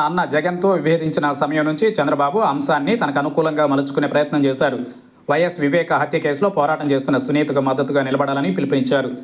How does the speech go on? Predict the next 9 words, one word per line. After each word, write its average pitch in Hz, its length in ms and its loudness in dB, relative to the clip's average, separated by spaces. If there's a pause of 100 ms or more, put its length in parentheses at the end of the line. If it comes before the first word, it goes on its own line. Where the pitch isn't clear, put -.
(400)
సొంత 185 240 2 (120)
చెల్లినే 160 300 0
జగన్ 165 300 0
పట్టించుకోవడం 143 540 2
లేదని 147 340 2
చంద్రబాబు, 147 560 2
పవన్ 165 360 0
ఆరోపించారు. 135 580 2 (420)
షర్మిల 160 340 0